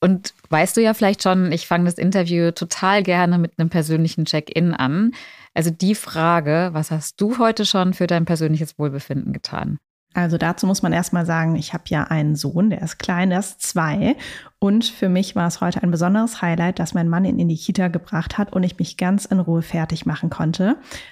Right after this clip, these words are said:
Speaker 2: Also habe ich mich erstmal ganz in Ruhe fertig gemacht und bin dann tatsächlich eine Runde schwimmen gegangen. Das tut mir nämlich auch immer sehr gut, um so mal einen Tag zu starten, den Kopf frei zu bekommen. Und hatte auch großes Glück, denn ich hatte die Hälfte des Schwimmbeckens für mich allein, was ich auch besonders liebe, wenn man da einfach ruhig und ungestört vor sich hinschwimmen kann. Daher war es wirklich ein perfekter Start in den Tag für mich heute.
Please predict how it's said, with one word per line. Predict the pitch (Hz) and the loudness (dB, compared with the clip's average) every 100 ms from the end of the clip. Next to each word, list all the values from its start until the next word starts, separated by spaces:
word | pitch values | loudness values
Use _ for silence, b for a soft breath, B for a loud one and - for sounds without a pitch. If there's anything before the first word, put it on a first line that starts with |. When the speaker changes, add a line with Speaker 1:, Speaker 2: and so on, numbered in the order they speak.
| - | -2
Speaker 2:
Also | 185 190 | 0 0
habe | 202 | 0
ich | |
mich | 196 | 0
erstmal | 175 180 180 | 0 -2 0
ganz | 175 - | 0 -2
in | |
Ruhe | 170 160 | -2 -2
fertig | - 247 262 | 0 0 0
gemacht | 226 220 214 - | 0 0 0 -2
und | 180 | -2
bin | 175 170 | 0 0
dann | 170 175 175 185 | 0 0 0 -4
tatsächlich | - 160 165 - 170 - | -6 -6 -4 -4 -6 -4
eine | 165 165 | -2 0
Runde | 160 156 | 0 0
schwimmen | 160 - 214 233 | -2 0 2 2
gegangen. | 165 160 151 147 214 370 B B B | 0 -4 -2 2 2 0 B B B
Das | - 185 | -6 -4
tut | - - | -4 -2
mir | |
nämlich | 185 175 - - | 0 0 -2 -4
auch | - | -2
immer | 165 160 | 0 0
sehr | 156 151 | 0 -2
gut, | - 170 | -2 -4
um | 165 156 | 0 0
so | 160 | 0
mal | 151 | 0
einen | 156 151 | 0 -2
Tag | - 175 - | -2 -4 -4
zu | 160 | -6
starten, | - 156 - | -4 -4 -2
den | 160 | -2
Kopf | 156 - - | -2 -6 -6
frei | - 156 | -4 -4
zu | 156 160 | -2 -4
bekommen. | 165 - 160 160 156 B B B - | -4 -4 -2 -2 -4 B B B -6
Und | 240 170 - | 0 0 0
hatte | 180 - | -2 -2
auch | 160 | -4
großes | - 233 - - | 0 0 -2 -4
Glück, | - 294 | -2 -2
denn | - | 0
ich | 180 180 | 0 0
hatte | 175 | -2
die | 175 170 | -2 0
Hälfte | 143 160 233 | 0 -2 -2
des | 220 | -2
Schwimmbeckens | - 196 190 185 190 | 0 2 2 0 -4
für | - | -2
mich | 180 180 | -2 -2
allein, | 170 170 214 | -2 0 2
was | 196 | 0
ich | - - | -2 -4
auch | - | -2
besonders | 190 180 220 208 - | 0 2 2 0 0
liebe, | 185 185 | 0 2
wenn | 175 | 0
man | 175 | 0
da | |
einfach | - 226 214 - | 0 -2 -4 0
ruhig | 233 254 | 0 2
und | - | 0
ungestört | 233 208 202 190 190 | 2 0 0 -4 -2
vor | 196 | -2
sich | 180 180 | -2 0
hinschwimmen | 202 - 180 | 0 0 -2
kann. | 175 190 | 0 0
Daher | 185 180 | 2 2
war | 170 | 0
es | 175 | 0
wirklich | - 190 - | -2 -4 -2
ein | 190 190 | -2 0
perfekter | - 175 - 226 - 208 | -2 -4 -2 -6 -2 -4
Start | 202 - 170 175 | -2 -2 -2 0
in | 175 | -2
den | |
Tag | 165 165 165 | -2 -4 -6
für | 170 | -2
mich | 165 160 | -2 0
heute. | 165 165 165 | -4 -4 -4